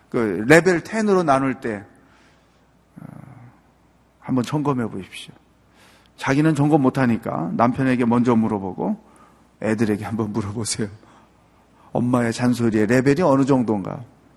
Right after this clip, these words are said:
음. 이십칠 절입니다. 시작. "꿀을 너무 많이 먹는 것이 좋지 않듯이 자기 스스로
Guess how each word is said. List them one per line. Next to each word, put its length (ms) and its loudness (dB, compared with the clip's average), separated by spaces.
음. 180 -10
이십칠 480 6
절입니다. 560 2
시작. 840 4
"꿀을 300 8
너무 220 10
많이 380 6
먹는 400 4
것이 340 2
좋지 340 -2
않듯이 680 -2
자기 380 2
스스로 600 4